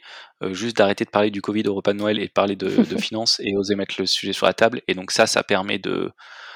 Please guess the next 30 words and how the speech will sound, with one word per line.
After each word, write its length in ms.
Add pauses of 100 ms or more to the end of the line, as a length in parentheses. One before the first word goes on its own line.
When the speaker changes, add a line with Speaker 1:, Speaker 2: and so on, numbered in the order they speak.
(220)
Speaker 1:
bah, 220 (340)
juste 240
de 40
la 80
même 120
façon 300
qu'on 580
s'est 160
mis 120
un 60
moment 220
à 20
parler 240
de 60
bio, 400
on 380
peut 180
parler 240
de 60
finances, 420
euh, 440
durables 420
et, 460 (380)
et 140
ça 220
permet 300
à 60
chacun 360
de, 400
bah, 220